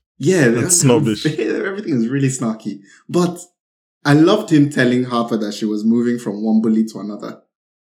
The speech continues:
Speaker 2: Oh, yeah.
Speaker 1: And I was
Speaker 2: Yeah.
Speaker 1: like, "Yeah, yeah, Harper."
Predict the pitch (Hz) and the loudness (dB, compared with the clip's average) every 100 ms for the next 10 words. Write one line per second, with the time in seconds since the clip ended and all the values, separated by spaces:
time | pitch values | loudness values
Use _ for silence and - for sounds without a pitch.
0 | _ _ _ _ _ - 110 110 107 98 | _ _ _ _ _ 0 2 2 2 -2
1 | - 139 165 160 101 - 156 165 208 208 | -6 -8 -4 0 0 0 -2 -6 -6 -6
2 | 196 180 151 113 135 190 139 117 170 175 | -8 -6 -2 -2 -2 -2 -4 -4 -8 -6
3 | 151 123 107 - | -4 -2 -4 -8